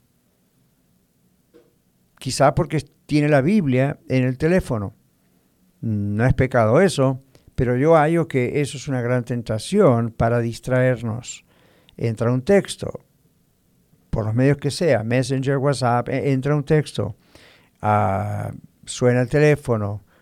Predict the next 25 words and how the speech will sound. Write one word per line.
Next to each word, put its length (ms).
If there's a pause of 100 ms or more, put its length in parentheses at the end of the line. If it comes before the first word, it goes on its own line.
(120)
aunque 240
lo 80
tengamos 400
en 60
silencio, 720
o 460
nosotros 420
mismos 340
nos 140
pasa 300
por 100
la 140
mente, 440 (400)
estamos 320
leyendo 360
a 40
lo 60
mejor, 460
eh, 240
la 100
Biblia 240
electrónica 640
en 60
el 80
celular, 520